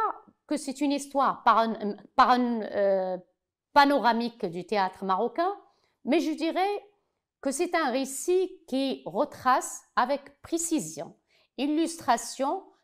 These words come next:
mais surtout, et c'est là où vraiment c'est très intéressant,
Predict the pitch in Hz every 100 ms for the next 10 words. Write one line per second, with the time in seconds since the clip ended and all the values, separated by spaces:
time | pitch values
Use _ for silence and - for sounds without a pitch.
0 | - 202 202 - 370 - - 240 202 165
1 | 165 247 277 302 208 233 240 233 180 294
2 | 285 262 214 196 190 214 247